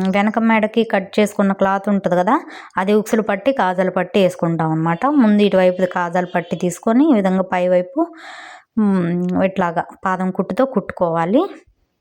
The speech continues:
ముందు వైపు మడిచి పెట్టుకొని ఇట్లా కుట్టుకోవాలి. తర్వాత రెండో వైపుకి అటువైపుకి మడిచి దాని మీదే కుట్టు వేసుకోవాలి క్లాత్ మీద. తర్వాత వెనక వైపు మడిచి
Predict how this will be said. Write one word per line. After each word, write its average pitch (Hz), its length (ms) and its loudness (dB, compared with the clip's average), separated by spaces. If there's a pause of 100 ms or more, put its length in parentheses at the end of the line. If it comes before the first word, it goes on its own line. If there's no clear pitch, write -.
(560)
ముందు 208 260 6
వైపు 196 180 -2 (140)
మడిచి 185 300 0 (920)
పెట్టుకొని 127 420 2 (100)
ఇట్లా 185 200 0 (100)
కుట్టుకోవాలి. 180 580 0 (140)
తర్వాత 214 300 -2 (120)
రెండో 196 220 0 (100)
వైపుకి 185 360 -4 (200)
అటువైపుకి 185 560 0
మడిచి 190 320 0
దాని 185 240 0
మీదే 185 320 0
కుట్టు - 260 -4
వేసుకోవాలి 170 560 0
క్లాత్ 165 360 -2
మీద. 165 160 -2 (2500)
తర్వాత 185 380 0
వెనక 180 300 0
వైపు 180 200 0 (100)
మడిచి 170 320 0